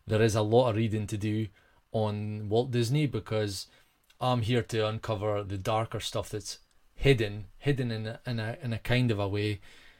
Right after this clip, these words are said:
Um, so I've just read out his life according to the mainstream, and then I'll dissect it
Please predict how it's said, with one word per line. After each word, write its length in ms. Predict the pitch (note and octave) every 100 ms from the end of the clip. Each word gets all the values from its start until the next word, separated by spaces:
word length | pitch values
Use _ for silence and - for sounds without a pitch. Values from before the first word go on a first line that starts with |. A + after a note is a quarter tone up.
| - -
Um, 360 | G#2 G#2 G#2 A2+
so 220 | - A2+
I've 120 | G#2
just 220 | B2 G2+
read 320 | G#2+ A#2 A#2+
out 200 | A2+ A2+ - -
his 180 | G#2+
life 580 | G2+ G#2+ A#2 A2 - - _ -
according 560 | A2+ - A2 G#2 G#2
to 420 | G2+ A2+ G#2+ G#2 G2 - - _ _ -
the 140 | A2
mainstream, 840 | A2 G#2+ G#2 - - G#2+ G#2 G#2 G2 _ - -
and 200 | A2 G2
then 160 | G2
I'll 160 | G2+ G2+
dissect 640 | G2 G#2+ - G#2+ G2+ -
it 180 | G#2+ A2